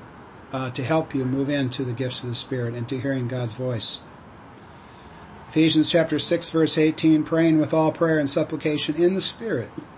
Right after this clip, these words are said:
Uh, Jude twenty, <clears throat> one chapter there, Jude,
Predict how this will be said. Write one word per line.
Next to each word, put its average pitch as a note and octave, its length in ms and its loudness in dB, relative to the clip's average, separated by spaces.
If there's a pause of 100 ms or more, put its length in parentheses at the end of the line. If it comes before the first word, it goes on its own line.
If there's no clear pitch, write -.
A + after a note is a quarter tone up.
(1600)
Uh, C#3 340 2 (2000)
Jude F3 300 4
twenty, F3 400 2
<clears throat> - 440 -8 (320)
one D#3 220 4
chapter D3+ 420 2
there, B2+ 200 0
Jude, C3+ 320 0